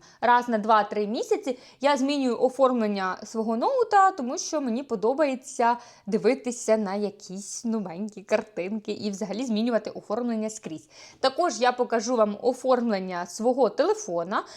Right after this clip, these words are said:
хоч тут я на ньому особливо нічого не роблю, нічого не змінюю, маю на увазі,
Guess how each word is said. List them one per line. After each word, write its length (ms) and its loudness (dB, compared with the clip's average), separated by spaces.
хоч 320 0
тут 300 0
я 180 4
на 100 -2
ньому 380 -2
особливо 500 -2
нічого 480 0
не 240 0
роблю, 380 -2
нічого 400 0
не 160 0
змінюю, 560 -4
маю 240 -2
на 120 -2
увазі, 460 0